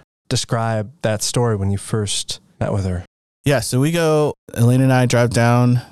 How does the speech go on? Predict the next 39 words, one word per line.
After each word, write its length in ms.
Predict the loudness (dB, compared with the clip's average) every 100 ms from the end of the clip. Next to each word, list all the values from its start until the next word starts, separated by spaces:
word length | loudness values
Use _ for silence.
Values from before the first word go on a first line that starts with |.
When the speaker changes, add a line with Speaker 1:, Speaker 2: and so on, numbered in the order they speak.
| _ _ _
Speaker 2:
We 160 | 0 2
have 500 | 4 4 2 -2 -6
only, 720 | 0 4 4 4 2 2 0 -2
I 60 | -2
think, 200 | 0 0
you 80 |
know, 80 | 0
we 60 | 0
have 160 | 0 -2
a 40 |
couple 280 | -4 -2 0
of 60 | 0
newspaper 420 | 0 0 -2 0
articles 380 | -2 -2 -2 -4
or 60 |
something 320 | -2 -4 -2
like 160 | -2 -2
that. 360 | -2 0 -2 -2
And 180 | 0 2
that's 140 | 0
how 260 | 0 -2 -2
Elaine 300 | -4 -2 -2
found 240 | 0 0 2
out 120 | 2
about 200 | 2 0
this. 120 | -2
She 140 | -2 -2
was 160 | 0
visiting 360 | 0 -2 0 0
her 120 | 2
mom 600 | 0 0 0 0 -2 -4 _
at 160 | -6 -2
home 320 | 0 2 2
and 120 | 0
she 140 | -2 -4
picked 260 | -4 -2
up 120 | -4 -2
the 120 | -2
newspaper 720 | -2 -2 -4 -4 -2 -2 -2